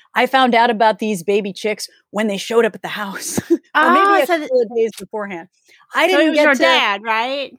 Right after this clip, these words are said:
Speaker 2: It was your
Speaker 1: My
Speaker 2: dad
Speaker 1: dad and
Speaker 2: that
Speaker 1: my
Speaker 2: ordered?
Speaker 1: sister,
Speaker 2: Okay.
Speaker 1: yeah.
Speaker 2: I got you now. I got you.
Speaker 1: And
Speaker 2: Okay.
Speaker 1: even my mom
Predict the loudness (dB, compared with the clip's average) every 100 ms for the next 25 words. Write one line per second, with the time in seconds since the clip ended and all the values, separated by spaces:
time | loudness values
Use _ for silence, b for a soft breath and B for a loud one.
0 | _ -12 -4 0 2 2 2 2 0 0
1 | -2 -4 -10 -6 -4 -2 -4 -2 0 0
2 | 0 -2 0 -2 -2 -6 -2 -2 -2 -6
3 | -6 2 4 4 2 -8 -4 -4 0 0
4 | 0 -2 0 2 2 0 -4